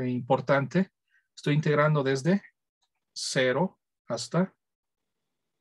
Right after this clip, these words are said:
t. Estoy integrando de cero a t. Estoy integrando toda esta parte de acá, esta multiplicación,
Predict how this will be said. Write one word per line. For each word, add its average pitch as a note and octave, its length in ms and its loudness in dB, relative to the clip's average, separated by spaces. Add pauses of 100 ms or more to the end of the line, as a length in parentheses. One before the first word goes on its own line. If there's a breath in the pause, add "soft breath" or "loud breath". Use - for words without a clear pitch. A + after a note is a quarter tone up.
(120)
t. F3+ 280 0 (1700)
Estoy - 220 -6
integrando D3 600 0
de C#3+ 140 -8
cero B2+ 440 -2
a A#2+ 120 -6
t. F3 300 0 (1160)
Estoy - 220 -8
integrando C3 480 -2 (100)
toda D#3+ 280 2
esta C#3+ 280 -4
parte C#3+ 500 -4 (440)
de B2 60 0
acá, B2 180 0
esta C#3 180 -4
multiplicación, B2+ 840 -6